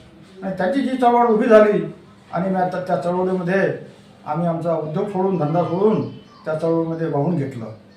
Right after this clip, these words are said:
आणि भीक नको हवे घा-, घामाचे दाम या एका वाक्याखाली, नाऱ्याखाली शरद जोशीच्या चळवळीत सामील झालो.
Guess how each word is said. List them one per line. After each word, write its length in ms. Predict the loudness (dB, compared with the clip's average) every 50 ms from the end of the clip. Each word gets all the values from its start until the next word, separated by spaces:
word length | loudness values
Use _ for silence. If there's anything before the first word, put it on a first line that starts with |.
| -20 -20 -20 -20 -18 -12
आणि 140 | -8 -6 -4
भीक 240 | -2 -2 -4 -4 -4
नको 220 | -6 -4 -2 0
हवे 240 | 0 0 0 0 -2
घा-, 180 | -2 -2 -4 -6
घामाचे 340 | -8 -6 -4 -4 -4 -4 -6
दाम 340 | -4 0 2 2 2 2 0 -4 -10 -16 -20 -20 -20 -20 -20 -20 -12 -6
या 120 | -4 -2 -2
एका 480 | -2 -2 0 2 2 2 2 0 -4 -8 -14 -18 -20 -20 -20 -10 -6
वाक्याखाली, 480 | -6 -4 -2 0 0 0 0 0 -2 -2
नाऱ्याखाली 720 | -2 0 2 2 2 2 0 -2 -2 -4 -4 -6 -8 -12 -16 -20 -14 -8
शरद 100 | -8 -6
जोशीच्या 440 | -6 -6 -8 -10 -10 -10 -8 -8 -8
चळवळीत 300 | -6 -6 -6 -6 -6 -8
सामील 420 | -8 -12 -12 -12 -8 -6 -6 -6 -6
झालो. 220 | -8 -12 -14 -18